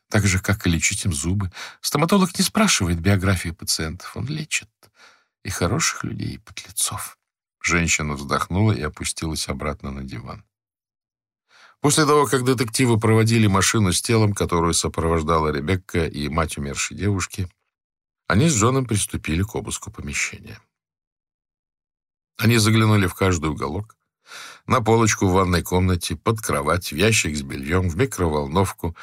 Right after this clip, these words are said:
Каково же было их удивление, когда в духовом шкафу они обнаружили записную книжку в кожаном переплёте, обмотанную тонкими завязками. Миссис Дэвис упоминала осторожность дочери, но кто в здравом уме станет хранить дневник в духовке?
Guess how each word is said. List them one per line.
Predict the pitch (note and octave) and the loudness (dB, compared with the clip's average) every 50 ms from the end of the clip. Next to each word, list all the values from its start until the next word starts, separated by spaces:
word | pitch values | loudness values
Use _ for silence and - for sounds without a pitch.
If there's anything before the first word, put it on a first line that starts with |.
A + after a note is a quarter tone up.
| - - - _ _ _ _ _ _ _ _ _ _ | -20 -20 -20 _ _ _ _ _ _ _ _ _ _
Каково | - - - G2+ G#2+ A2+ | -8 -4 0 4 4 6
же | A2 G#2+ A2+ | 6 6 6
было | G#2+ A2+ A2 | 6 6 6
их | G#2 G2 E2+ | 4 4 2
удивление, | F#2+ F2+ E2 F2 E2+ F#2 G#2+ A#2 A2 G#2 F#2+ E2+ | 0 0 0 2 4 4 4 4 4 4 2 2
когда | - F2 E2 E2 F#2 F2 | 0 0 2 2 2 2
в | D#2 | 0
духовом | D2+ D2+ F#2+ - - G#2 G#2+ A2+ A2+ G#2+ E2+ D2+ | 0 0 0 2 2 4 4 4 4 2 2 0
шкафу | - - - - E2 - - - F2 G#2 | -2 -2 -2 -2 -2 -2 -2 0 2 2
они | A2+ A2 G#2 | 4 4 4
обнаружили | F#2 E2+ E2 D#2 D#2+ D#2+ D#2 D#2+ D#2+ E2+ G2 F#2+ | 2 2 0 0 -2 -2 -2 -2 0 2 2 2
записную | E2+ D#2 D2+ F2+ E2+ - E2+ - - - F2+ F2 E2 | 2 2 0 -2 -2 -2 -4 -4 0 0 0 0 0
книжку | - C3 B2+ G#2+ - - - | -2 -2 -4 -4 -6 -8 -10
в | - | -12
кожаном | - - E2+ D#2 D2 D2+ D#2 D2+ C#2+ | -6 -4 -4 -2 -2 -2 -4 -4 -4
переплёте, | - - D2 C#2+ C#2 - D#2 F2 - - - G2+ | -4 -6 -6 -6 -4 -4 -2 -2 -2 0 0 -2
обмотанную | D2+ C#2+ C#2+ D2 - - D#2 D#2+ D#2+ E2 E2+ E2 | -2 -2 -6 -6 -4 -4 -4 -2 -2 -2 -2 -2
тонкими | D#2 - - D2 C2+ B1 - - D2 C#2 | -2 -4 -4 -4 -4 -6 -10 -10 -10 -10
завязками. | C#2 C2+ D2+ E2+ F2+ - - - - - - G2 G#2+ - _ _ _ _ _ _ _ _ _ _ _ _ _ _ _ _ - - - - - - - - _ _ _ - | -8 -8 -8 -8 -8 -8 -8 -8 -8 -10 -14 -20 -20 -20 _ _ _ _ _ _ _ _ _ _ _ _ _ _ _ _ -20 -20 -18 -16 -16 -16 -18 -20 _ _ _ 0
Миссис | C3 D#3 D#3 - D3 C3 | 2 2 2 2 2 2
Дэвис | A#2+ C3 D3 C#3+ C#3 B2+ A2 C#3 | 4 4 4 4 4 4 4 2
упоминала | C#3 A#2 - C#3+ D3 D#3 D#3 E3 D#3 C3+ A2 G2 | 0 2 0 2 2 4 4 4 4 6 6 4
осторожность | F2+ - - - G#2 G#2 A#2 A2+ G2+ E2 F2 F2+ F2 D#2+ D#2 | 4 2 2 4 4 4 6 4 4 4 2 2 2 2 0
дочери, | E2 G2+ A2 G#2+ - - D2+ C2 C#2 | 2 2 2 2 2 0 -2 -2 -4
но | C#2 D#2 E2 D#2+ | -2 -2 -2 -4
кто | - - - C3+ | -4 -2 0 2
в | C3 G#2+ | 2 2
здравом | E2+ D#2 D#2 F2+ G#2 A#2 A2+ F#2+ E2+ D2+ D2 D2 | 0 0 0 2 2 2 2 2 0 0 -2 -4
уме | C#2+ D2+ G2 C3 B2 G#2+ A2 _ _ _ _ _ - - - - - _ | -2 -2 -2 -2 -4 -6 -8 _ _ _ _ _ -20 -18 -18 -18 -10 _
станет | - - - G#2+ G2+ G2 F#2 | -4 0 2 2 4 2 2
хранить | - - F#2+ F2+ F#2+ G#2 G#2+ F#2+ D2+ D2 | 2 0 2 4 6 6 4 4 2 0
дневник | D2 F2 F#2 F2+ E2 F2+ A2+ A#2+ G#2+ | 0 2 2 4 4 4 2 2 0
в | - C#2+ | -4 -2
духовке? | C#2 G#2 A2 - - E2 - - - - - - | 0 0 0 0 -2 -6 -6 -8 -12 -18 -20 -20